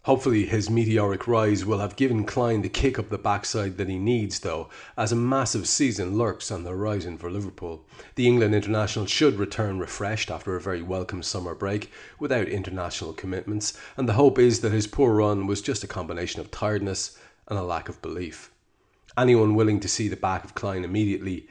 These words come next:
is wide of the mark. You only fully appreciate him when he's not there, and you need players of his ilk in any squad battling across four competitions.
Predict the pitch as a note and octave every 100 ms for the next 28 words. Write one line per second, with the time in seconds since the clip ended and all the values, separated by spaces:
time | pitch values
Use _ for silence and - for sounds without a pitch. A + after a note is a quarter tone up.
0 | - - G2+ F#2 G2 F2+ D#2+ D#2 E2+ G2
1 | F2+ - - - - _ A#2 B2+ C#3 G#2
2 | - A#2 G2+ F2 - A#2+ G#2+ F2+ F2 F#2
3 | F2 G2 F2 - A2+ G2+ F2 - - -
4 | A2+ A2+ B2+ D#3+ A#2 - F#2+ F2+ F2 G2
5 | G#2 G2 G2 F#2 - G#2 A#2+ B2+ G2+ -
6 | F#2 F2 G2 F#2+ F2+ F#2 E2+ - F#2 E2
7 | - - - A2+ G2 - F2 - G#2 -
8 | E2+ D2+ -